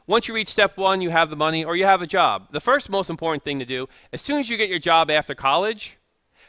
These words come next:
you're gonna join your four oh one K plan. And later on in class, I'll tell you how much you contribute to your four oh one K plan. And if you follow my rules for contributing to your four oh one K plan,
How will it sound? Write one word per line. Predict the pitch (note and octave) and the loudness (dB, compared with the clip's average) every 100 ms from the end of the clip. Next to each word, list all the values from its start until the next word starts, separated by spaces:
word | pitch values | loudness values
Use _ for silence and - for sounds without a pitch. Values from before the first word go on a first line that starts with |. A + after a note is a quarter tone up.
| - | -8
you're | G3+ | -6
gonna | A3 F#3+ | -2 -4
join | E3 F3+ E3+ | -2 -2 -2
your | D3 | -2
four | F3 E3 | -2 0
oh | |
one | D3+ C#3+ | 0 -2
K | D3+ C#3+ | -4 -4
plan. | B2 F#2+ D#2 F2 - | -6 -10 -12 -18 -6
And | C#3 D#3 | -2 0
later | F3+ F3 | 0 2
on | E3 D3+ | 0 0
in | |
class, | C#3 C#3 C3 | -2 -2 -2
I'll | C3+ | -4
tell | C#3+ | -4
you | C#3 | -2
how | C3+ C3+ | -2 -4
much | B2+ | -6
you | - | -12
contribute | B2+ D3 B2+ - | -10 -10 -10 -12
to | |
your | B2 | -14
four | C#3 B2+ | -10 -8
oh | |
one | B2 | -8
K | A2+ C3+ | -6 -8
plan. | - F3 F#3+ G3 - - - | -4 -4 -4 -6 -16 -20 -4
And | D#3 | -4
if | C#3 | -4
you | D3+ | 0
follow | F#3+ G#3 G3+ | 4 4 4
my | F#3+ | 2
rules | E3 F3+ F3 | 0 -4 -6
for | D3+ | -10
contributing | - C#3 - F3 F3+ E3 | -12 -8 -6 -2 -4 -4
to | |
your | C#3+ | -8
four | - D#3 | -4 -2
oh | D3+ | -2
one | D3 | -2
K | D#3 D#3 | -4 -4
plan, | F#3 F#3+ G3+ | -4 -4 -6